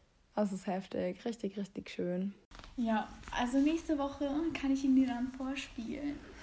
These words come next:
Speaker 1: Oha.
Speaker 2: <laughs>
Speaker 1: Das ist ja cool.
Speaker 2: Ja, also
Speaker 1: Ja.
Speaker 2: dann war's das ja jetzt auch eigentlich schon.
Speaker 1: Ja, voll. Wir waren ja auch, haben ja schon wieder eine beträchtliche Zeit hier gequatscht.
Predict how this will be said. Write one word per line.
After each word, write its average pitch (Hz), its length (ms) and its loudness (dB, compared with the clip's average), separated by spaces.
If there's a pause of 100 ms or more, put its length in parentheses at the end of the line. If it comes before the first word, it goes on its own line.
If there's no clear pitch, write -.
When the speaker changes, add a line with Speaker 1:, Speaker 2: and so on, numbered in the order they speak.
(360)
Speaker 1:
Oha. 240 680 6 (220)
Speaker 2:
<laughs> 285 500 2
Speaker 1:
Das 233 160 6
ist - 60 4
ja 185 80 6 (220)
cool. 190 420 6 (580)
Speaker 2:
Ja, 226 300 4 (180)
also 247 200 2
Speaker 1:
Ja. 220 100 6
Speaker 2:
dann 220 300 0
war's 220 180 -2
das - 160 -6
ja 220 220 2
jetzt 202 160 -4
auch 208 100 0
eigentlich 214 400 -2
schon. 214 240 -6 (1120)
Speaker 1:
Ja, 381 140 6
voll. 294 260 4 (400)
Wir 247 180 4
waren 285 160 12
ja 254 160 12
auch, 262 220 4 (200)
haben 226 100 2
ja 226 160 6
schon 240 100 4
wieder 226 140 6
eine 233 100 6
beträchtliche - 760 2
Zeit - 260 4
hier - 180 6
gequatscht. - 480 -2